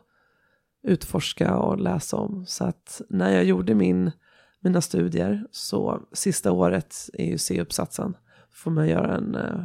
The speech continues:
egen forskning. Och då gjorde jag det på, eh, föräldrar som har förlorat barn, som blev en, eh,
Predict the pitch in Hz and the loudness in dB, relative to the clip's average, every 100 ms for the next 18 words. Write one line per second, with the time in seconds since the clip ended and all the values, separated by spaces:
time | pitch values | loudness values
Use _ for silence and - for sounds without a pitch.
0 | - 160 160 160 - - - - - _ | -6 -2 -2 -2 -6 -8 -6 -8 -10 _
1 | - - - - 170 175 175 170 190 - | -20 -20 -10 -2 2 4 4 2 0 -2
2 | 214 - - - - - 160 - _ _ | -6 -6 -6 -4 -4 -6 -10 -14 _ _
3 | _ _ - 208 208 196 - 190 - 165 | _ _ -12 -10 -12 -14 -10 -8 -8 -10
4 | - - - - - - 165 - _ _ | -10 -12 -10 -10 -8 -10 -10 -14 _ _
5 | _ _ _ - - - - - 196 180 | _ _ _ -10 -8 -4 -4 -4 -4 -4
6 | - 196 - 196 | -4 -6 -6 -6